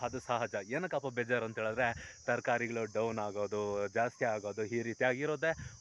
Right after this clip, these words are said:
ಓಕೆ, ಏನು ಮಾಡೋಕ್ಕಾಗೋದಿಲ್ಲ, ಅದು ನಮ್ಮ ಮುತ್ತಾತನ ಕಾಲದಿಂದ ಅದು ವಂಶ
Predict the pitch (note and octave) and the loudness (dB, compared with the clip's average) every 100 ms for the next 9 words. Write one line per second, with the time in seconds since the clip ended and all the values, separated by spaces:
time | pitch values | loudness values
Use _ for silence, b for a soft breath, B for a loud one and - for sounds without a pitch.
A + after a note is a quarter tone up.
0 | D3 C#3+ D#3+ C#3+ D#3 C#3+ C#3 C#3+ C3+ B2 | -4 -2 0 2 0 2 4 6 6 4
1 | A#2 A2+ A#2+ - A2 A#2 A2 G#2 G2+ G2 | 2 0 0 0 0 0 -2 -2 -4 -4
2 | A2 C#3+ - D#3 - D3 B2 B2+ A#2 B2+ | -4 -2 2 2 2 -2 0 0 0 0
3 | C3 A#2+ G#2+ B2+ B B B A#2+ C3 - | 2 2 0 -2 B B B 0 0 -2
4 | - A#2+ C3+ | -4 -4 2